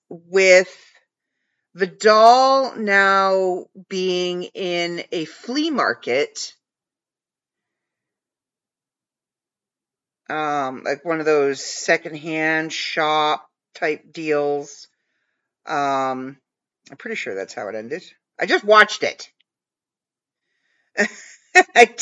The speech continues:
don't remember how it ended. Um, I won't lie, there were scenes in that movie that I kinda had to hide my eyes from.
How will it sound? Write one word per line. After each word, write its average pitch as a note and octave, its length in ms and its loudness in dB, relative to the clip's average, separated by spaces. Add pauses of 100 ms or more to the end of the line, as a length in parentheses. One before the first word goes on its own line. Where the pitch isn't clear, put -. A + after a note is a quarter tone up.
(100)
don't - 160 6 (120)
remember - 840 -6 (120)
how F#3+ 180 -2
it A#3+ 40 2
ended. G#3+ 260 -2 (640)
Um, E3 560 0 (960)
I G3 40 6
won't F3+ 180 2
lie, D3 160 6
there D3+ 140 4
were D#3 60 -2
scenes C#3+ 380 -8
in C#3+ 100 -8
that C#3 140 -4
movie C3+ 260 -4
that C3 120 -2
I C3 80 0
kinda C3+ 220 -8
had C3 180 -8
to C3 60 -10
hide A#2+ 200 -4
my C3 180 -6
eyes A#2 200 -6
from. A#2+ 240 -10